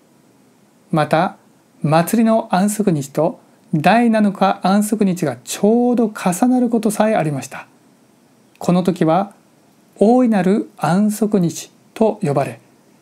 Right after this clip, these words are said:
特別に大事な日とされていました。ちょうどキリストが十字架につけられた直後の安息日は、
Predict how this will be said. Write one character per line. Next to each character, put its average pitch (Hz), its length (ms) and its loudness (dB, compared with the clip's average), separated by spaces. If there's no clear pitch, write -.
特 156 340 -2
別 214 240 0
に 208 300 0
大 220 340 2
事 214 140 -4
な 226 100 0
日 208 140 -8
と 226 240 -2
さ - 160 -2
れ 160 80 2
て 175 100 -2
い 147 40 0
ま 131 100 -8
し 123 80 -16
た。 - 180 -18
ち - 140 -4
ょ 170 80 2
う - 20 0
ど 180 300 0
キ - 160 -2
リ 160 100 0
ス - 60 -10
ト 165 100 -4
が 143 160 0
十 175 340 0
字 226 120 2
架 214 100 2
に 196 160 2
つ - 100 -10
け 214 120 0
ら 202 100 2
れ 190 80 0
た 185 100 -2
直 247 320 -4
後 214 240 2
の 185 320 0
安 202 300 0
息 208 240 -2
日 160 240 -2
は、 175 260 0